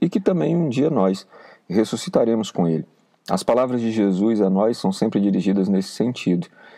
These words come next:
Se ele mesmo morreu e ressuscitou, ele garante que também nós, mesmo depois de morrermos, ressuscitaremos para viver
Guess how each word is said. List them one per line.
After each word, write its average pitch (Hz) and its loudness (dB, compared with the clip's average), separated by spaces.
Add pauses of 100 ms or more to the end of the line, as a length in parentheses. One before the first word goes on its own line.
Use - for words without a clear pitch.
(180)
Se - -4
ele 107 4
mesmo 98 2
morreu 90 2
e 87 2
ressuscitou, 90 -2 (400)
ele 98 4
garante 98 0
que 98 -2
também 107 2
nós, 85 -2 (200)
mesmo 107 2
depois 95 0
de 95 0
morrermos, 90 0 (400)
ressuscitaremos 98 0
para 113 2
viver 95 0